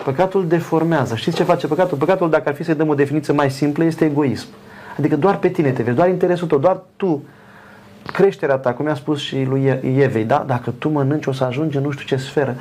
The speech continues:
Deci păcatul este egoism, este doar eu exist. Ce se întâmplă când un om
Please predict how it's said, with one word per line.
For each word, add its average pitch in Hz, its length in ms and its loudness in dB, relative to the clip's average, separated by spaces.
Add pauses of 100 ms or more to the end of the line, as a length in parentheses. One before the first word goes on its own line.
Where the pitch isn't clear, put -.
(240)
Deci 139 120 0
păcatul 180 340 2
este 180 260 2
egoism, 143 540 0
este 131 420 -2 (400)
doar 151 160 0
eu 147 140 2
exist. 120 420 -4 (480)
Ce - 140 0
se - 120 0
întâmplă 170 360 2
când 139 240 -2
un 131 200 0
om 135 280 0